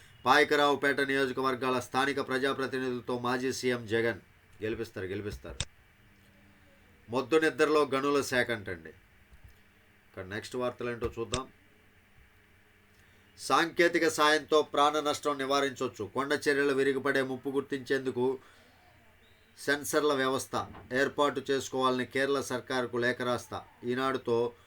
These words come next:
ఎన్జీఆర్ఐ విశ్రాంత ప్రధాన శాస్త్రవేత్త ఎన్ పూర్ణచందర్ రావు. కర్ణాటకతో ఆంధ్ర దోస్తానా. త్వరలో జన్మభూమి టూ.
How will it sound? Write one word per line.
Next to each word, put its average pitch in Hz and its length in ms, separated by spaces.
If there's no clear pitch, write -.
ఎన్జీఆర్ఐ 135 840
విశ్రాంత 127 580
ప్రధాన 127 380
శాస్త్రవేత్త 120 840
ఎన్ 120 240
పూర్ణచందర్ 120 640
రావు. 92 300
కర్ణాటకతో 123 680
ఆంధ్ర 123 380
దోస్తానా. 107 640
త్వరలో 127 420
జన్మభూమి 120 600
టూ. 110 340